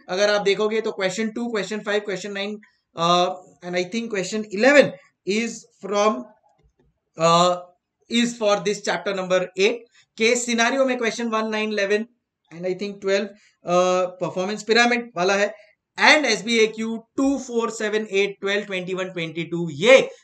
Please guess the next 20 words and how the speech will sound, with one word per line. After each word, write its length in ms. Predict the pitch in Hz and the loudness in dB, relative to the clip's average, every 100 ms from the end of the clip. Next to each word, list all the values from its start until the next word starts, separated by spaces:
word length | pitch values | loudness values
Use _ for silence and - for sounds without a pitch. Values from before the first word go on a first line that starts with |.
| _ | _
चैप्टर 340 | 190 175 175 175 | -6 -6 -6 -6
नंबर 360 | 160 170 185 165 | -4 -6 -8 -8
एट 240 | 160 160 147 | -10 -10 -14
में 80 | 139 | -14
से 160 | 143 | -10
है। 380 | 139 151 180 - | -8 -2 -2 -2
So 60 | 156 | -6
ये 180 | 175 | -4
पीडीएफ़ 400 | 175 190 185 190 | -2 -2 -2 -2
जैसा 200 | 175 175 | -2 -4
मैंने 180 | 185 185 | -6 -6
बोला 180 | 185 185 | -4 -4
आपको, 280 | 185 208 214 - _ - | -4 -8 -8 -14 _ -8
अ, 340 | 156 151 - 156 180 | -4 -4 -8 -6 -2
Telegram 380 | 220 262 254 | 0 6 6
में 80 | 226 | 4
से 140 | 208 202 | -2 -2
you 120 | 185 | -2
can 160 | 190 | -4
download, 400 | 175 170 175 202 | 0 2 4 2